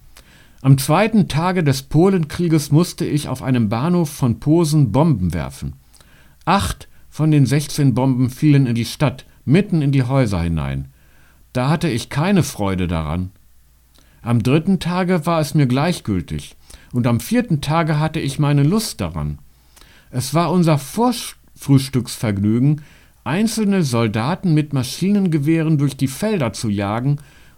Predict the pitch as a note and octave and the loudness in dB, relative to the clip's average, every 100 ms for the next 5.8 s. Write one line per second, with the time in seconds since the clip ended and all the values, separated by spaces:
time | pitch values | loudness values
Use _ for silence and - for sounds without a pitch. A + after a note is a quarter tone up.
0 | - C#3 C3+ A#2+ G#2 D#3+ F#3+ - - - | 0 2 2 2 4 4 2 -2 -18 -20
1 | - - C#3 D3 C3 C#3 C3+ - - G#3+ | -20 -4 -2 0 2 2 0 -4 0 0
2 | F3+ F3+ D3+ D3 - A#2+ A#2 - - - | 2 2 2 0 0 0 0 -4 -12 0
3 | C3+ A2 F#2 - F#2 D2+ C#2 - C2+ - | 2 2 0 -2 -6 -6 -8 -12 -14 -20
4 | _ _ _ _ _ _ _ _ _ _ | _ _ _ _ _ _ _ _ _ _
5 | _ - - F2+ G#2 C3+ F3 | _ -16 -4 0 2 2 0